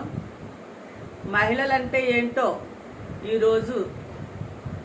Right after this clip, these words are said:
లెక్కింపు తర్వాత మహిళా శక్తికి ఉన్న పవర్ ఏంటో మనం యథార్థంగా చూపించాం. మనం తలుచుకుంటే,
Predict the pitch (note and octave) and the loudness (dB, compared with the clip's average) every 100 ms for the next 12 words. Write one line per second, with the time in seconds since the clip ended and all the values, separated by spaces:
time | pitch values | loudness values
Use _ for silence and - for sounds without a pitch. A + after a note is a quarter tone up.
0 | - - - - - - - - - - | -6 -6 -6 -8 -8 -8 -8 -8 -8 -8
1 | F3+ G#3 G#3 - C4+ A#3+ C#4 A#3+ A3 A3+ | -2 -2 -2 -2 -4 -2 0 4 4 4
2 | A#3 A#3 A3+ A3+ - - - - G3 G#3+ | 4 4 2 2 -2 -8 -8 -2 2 4
3 | A#3 A#3 B3 A#3 A#3 A#3 A3+ A3+ G#3+ A3+ | 4 4 0 -4 -4 -4 -2 2 2 4
4 | A3+ A3+ A#3 F#3+ - - - - G3 G3 | 2 0 0 0 -2 -6 -6 0 0 2
5 | F#3+ F#3+ G#3 G3 A3 A3+ A#3 A#3 G#3 G#3+ | 2 4 2 2 0 -2 -2 -2 -4 -2
6 | A3+ B3 - - - - - - - - | 0 0 -2 -10 -12 -12 -10 -10 -8 -8
7 | - - - - A3+ B3 C4+ C4 A#3+ A#3 | -10 -12 -14 -2 2 4 4 4 2 2
8 | B3 B3+ C4+ C4+ A#3 | -2 -4 0 2 2